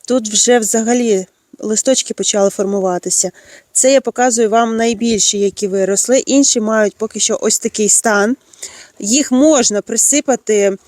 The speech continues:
зверху або просто накрити горщиком. А ось ці, я вже не думаю, що можна буде присипати. Тому зараз я пролью всі свої квіти, троянди,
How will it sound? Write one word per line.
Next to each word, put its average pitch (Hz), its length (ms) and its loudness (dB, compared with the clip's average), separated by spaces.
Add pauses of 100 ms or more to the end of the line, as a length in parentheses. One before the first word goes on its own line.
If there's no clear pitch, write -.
(180)
зверху 220 600 0 (460)
або 220 320 -2
просто 262 340 0
накрити 233 420 -2
горщиком. 202 640 0 (800)
А 208 440 0
ось 202 240 -2
ці, 311 380 0 (260)
я 208 160 0
вже 196 160 -2
не 254 120 0
думаю, 302 300 2
що - 140 0
можна 196 300 -2
буде 196 220 -4
присипати. 190 680 -4
Тому 247 340 2 (400)
зараз 233 480 2
я 208 180 4
пролью 240 480 0
всі - 260 -2
свої 202 340 -2
квіти, 226 500 0 (500)
троянди, 214 640 2